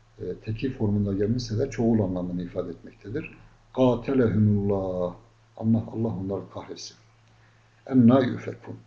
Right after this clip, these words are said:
Nasıl oluyor da haktan, hakikatten geriye dönüyorlar? Ve izâ râeytehum, yani münafıkîne misle Abdullah ibni,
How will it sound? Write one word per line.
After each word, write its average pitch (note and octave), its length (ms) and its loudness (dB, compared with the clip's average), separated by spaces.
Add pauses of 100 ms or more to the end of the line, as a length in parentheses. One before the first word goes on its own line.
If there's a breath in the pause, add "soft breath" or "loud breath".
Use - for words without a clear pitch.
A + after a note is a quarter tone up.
(200)
Nasıl C3 400 0
oluyor G#2+ 380 2
da F2+ 80 -4
haktan, G#2+ 400 -6
hakikatten G#2+ 720 -6 (360)
geriye G#2 300 2
dönüyorlar? E2+ 600 -4 (1040)
Ve D3 100 10
izâ F#3+ 220 12
râeytehum, F#3+ 540 10
yani D#3+ 280 8
münafıkîne C#3+ 720 8
misle C#3 300 2
Abdullah B2+ 440 2
ibni, A#2 420 4